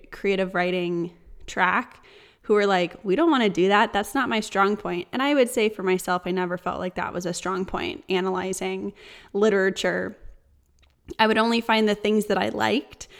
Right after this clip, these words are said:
and I could talk about it in that way, but I felt that I didn't have that elevated sense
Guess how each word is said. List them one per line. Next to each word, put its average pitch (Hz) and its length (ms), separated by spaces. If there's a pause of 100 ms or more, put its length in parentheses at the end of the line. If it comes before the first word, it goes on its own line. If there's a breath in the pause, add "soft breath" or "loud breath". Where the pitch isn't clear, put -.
(200 loud breath)
and 233 120
I 233 60
could - 120
talk - 380
about 226 220
it 226 100
in 220 120
that 196 200
way, 208 240
but 220 140
I 185 100
felt 190 300
that 208 100
I 202 80
didn't 196 240
have 190 300
that 202 280
elevated 185 640
sense - 800